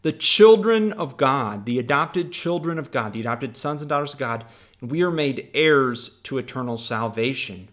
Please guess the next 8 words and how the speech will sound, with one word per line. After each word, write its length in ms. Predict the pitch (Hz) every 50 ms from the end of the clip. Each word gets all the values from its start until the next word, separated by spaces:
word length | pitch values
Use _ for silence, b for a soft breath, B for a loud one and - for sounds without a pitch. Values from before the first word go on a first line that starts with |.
| _ _ _ _ _ _ _ _
This 160 | - - -
is 60 | 127 113
something 400 | - 165 151 139 - 123 120 131
infinitely 400 | 139 135 - 139 131 98 131 120
greater 420 | 120 123 120 123 139 135 131 120
than 160 | 107 113 113
silver 340 | 110 - - 139 123 113 113
candlesticks, 920 | 110 - - 123 123 135 123 113 107 - - 110 104 - - - - -